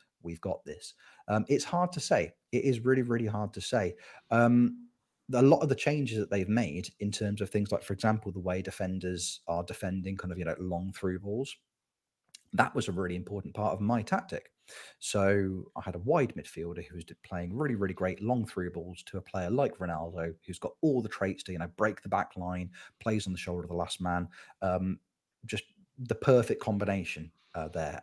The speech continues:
And I found that to be significantly less effective on Thursday night as it had been previously. I mean, to the point where it, it, it seemed to be the, the system that my team were, were playing around. I've got a wide midfielder on support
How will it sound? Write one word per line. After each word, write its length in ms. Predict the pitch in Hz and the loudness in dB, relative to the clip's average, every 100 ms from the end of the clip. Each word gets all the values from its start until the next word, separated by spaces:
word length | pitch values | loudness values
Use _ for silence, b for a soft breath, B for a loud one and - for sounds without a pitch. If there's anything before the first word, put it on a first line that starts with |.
| - | -4
And 320 | 98 98 95 - - | 0 0 -2 -10 2
I 140 | 107 | 2
found 340 | 120 - 117 123 | 4 2 2 2
that 160 | 123 - | 0 -2
to 80 | |
be 140 | 117 107 | -4 -4
significantly 920 | - 107 98 107 127 - 117 - 110 | -2 -2 0 2 2 0 -4 -4 -2
less 240 | 113 107 - | 0 0 -4
effective 680 | - 107 - - 95 - - b b b b b _ | -4 -6 -4 -4 -4 -4 -18 b b b b b _
on 200 | 104 95 | -4 -4
Thursday 440 | 95 107 104 95 78 | -2 -2 -2 -4 -4
night 460 | 101 117 107 - - _ - - | -2 -4 -6 -10 -14 _ -12 -4
as 160 | 101 101 | -2 0
it 100 | - - | -4 -2
had 200 | 101 87 | -4 -2
been 360 | 101 95 92 87 _ _ _ _ - | -2 0 -2 -4 _ _ _ _ 2
previously. 600 | 131 110 - - - - B B B B - | 6 6 2 -6 -12 -16 B B B B 6
I 40 | |
mean, 100 | 123 | 6
to 80 | 117 | 8
the 80 | 123 | 4
point 280 | - 151 123 | 6 6 6
where 180 | 120 110 | 4 4
it, 160 | - - | 2 0
it, 140 | 120 - | 0 0
it 160 | - | -2
seemed 300 | - 139 139 | 0 0 0
to 100 | - | 0
be 200 | 123 113 | 2 4
the, 180 | 98 95 | 2 0
the 120 | 87 | -2
system 460 | - - - - 95 | -4 -4 -2 -2 0
that 180 | 92 101 | -2 -2
my 300 | 95 92 87 | -2 -2 -2
team 260 | - 104 | -2 -2
were, 140 | 95 92 _ | -2 -4 _
were 100 | 107 | -4
playing 340 | 147 151 151 98 | 2 4 4 2
around. 240 | 85 82 | 0 -2
I've 80 | - | -4
got 120 | 95 | -6
a 40 | |
wide 300 | 98 160 151 - | -4 -2 -2 -2
midfielder 420 | - - 87 82 | -6 -6 -4 -4
on 140 | - 120 | -2 -2
support 460 | - - 82 85 | -4 -6 -6 -6